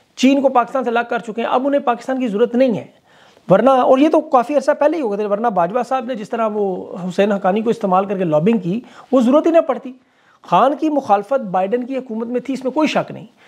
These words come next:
लेकिन अवाम की इतनी मकबूलियत को देख के ये लोग मजबूरन न्यूट्रल होते हैं और हकीकी मानों में देखें, चीन, सऊदी अरब, ईरान,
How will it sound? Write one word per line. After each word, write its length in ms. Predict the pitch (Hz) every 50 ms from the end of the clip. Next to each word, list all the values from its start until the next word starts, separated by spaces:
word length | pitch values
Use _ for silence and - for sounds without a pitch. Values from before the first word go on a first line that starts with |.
| - - - _ _ 185
लेकिन 200 | 202 202 262 -
अवाम 460 | - - 175 151 170 226 285 330 349
की 100 | 349 320
इतनी 220 | 302 311 320 320
मकबूलियत 420 | 302 277 208 220 247 247 262 254 262
को 80 | 254
देख 200 | 196 208 220 214
के 80 | - 240
ये 140 | 226 226 226
लोग 200 | 226 226 220 208
मजबूरन 480 | 202 190 160 180 175 208 202 202 180
न्यूट्रल 340 | 170 160 147 135 135 - 139
होते 300 | 127 120 - - - -
हैं 220 | - - _ _ _ _ _ _ _ _ -
और 80 | 190
हकीकी 320 | 175 185 185 208 190 254 262
मानों 220 | 254 247 247 247
में 80 | 233 202
देखें, 180 | 196 - 240
चीन, 340 | 226 233 226 220 220 220 220
सऊदी 340 | 202 - 202 202 202 202 208
अरब, 220 | 208 208 202 196
ईरान, 400 | - 196 175 175 180 190 196 190